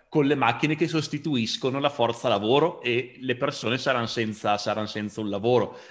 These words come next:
È da trecento anni che, che sta andan-, che, che stanno dicendo questa cosa e non è mai successa.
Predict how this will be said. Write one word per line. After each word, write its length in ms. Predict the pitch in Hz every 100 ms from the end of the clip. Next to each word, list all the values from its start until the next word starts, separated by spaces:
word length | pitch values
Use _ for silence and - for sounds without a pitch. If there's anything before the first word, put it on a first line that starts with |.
| -
È 160 | 127
da 540 | 127 127 143 143 - -
trecento 640 | 135 135 - 156 160 131
anni 320 | 104 101 104
che, 400 | - 104 101 104
che 100 | 107
sta 180 | 117 120
andan-, 340 | 113 104 110 -
che, 400 | 113 107 107 104
che 100 | 107
stanno 300 | - 104 104
dicendo 400 | 110 117 113 113
questa 280 | 117 117 135
cosa 300 | 143 135 160
e 120 | 147
non 160 | 131
è 40 | 127
mai 160 | 117
successa. 680 | 110 - - 98 143 - -